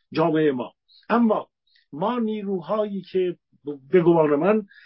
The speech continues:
مردم ایران همون گونه که نشان دادن در شعارهای خودشون، فریب این رژیم جنایتکار رو نخوردن، اما به هر حال دستگاه پروپاگاندای این کوشش کرده که این رو،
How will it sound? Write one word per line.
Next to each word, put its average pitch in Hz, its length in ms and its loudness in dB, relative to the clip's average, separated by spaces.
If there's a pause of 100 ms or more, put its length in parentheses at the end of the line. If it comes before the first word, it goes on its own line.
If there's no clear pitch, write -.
(140)
مردم 165 400 4
ایران 196 360 2
همون 175 400 -8
گونه 175 220 -4
که 214 120 -6
نشان 208 420 0
دادن 147 340 -2
در 131 120 -10
شعارهای 143 520 -2
خودشون، 151 600 -2 (480)
فریب 233 400 8
این 226 260 8
رژیم 214 300 8
جنایتکار 180 600 4
رو 214 240 4
نخوردن، 190 560 -2 (100)
اما 214 300 0
به 175 140 -4
هر 190 180 -4
حال 214 300 -4
دستگاه 180 420 -6 (540)
پروپاگاندای 160 920 4
این 220 180 4
کوشش 208 420 0
کرده 190 280 0
که 202 100 -8
این 202 160 0
رو، 202 220 4